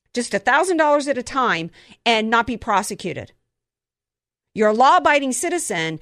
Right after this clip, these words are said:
and you're, um, subject, you're being victimized by criminals that are being given a green, uh, a, a, a green light by the state of California. So Californians are starting to,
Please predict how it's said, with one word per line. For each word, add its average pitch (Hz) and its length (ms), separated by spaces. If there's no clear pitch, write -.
and 214 880
you're, 277 520
um, 208 440
subject, 254 560
you're 240 160
being 233 240
victimized 180 920
by 254 160
criminals 214 600
that 202 120
are 208 60
being 208 240
given 254 220
a 240 40
green, 226 280
uh, 180 320
a, 131 40
a, 135 100
a 208 60
green 233 220
light 160 300
by 190 80
the 175 120
state 160 220
of 151 60
California. 151 540
So 226 200
Californians 302 680
are 190 80
starting 196 420
to, 160 380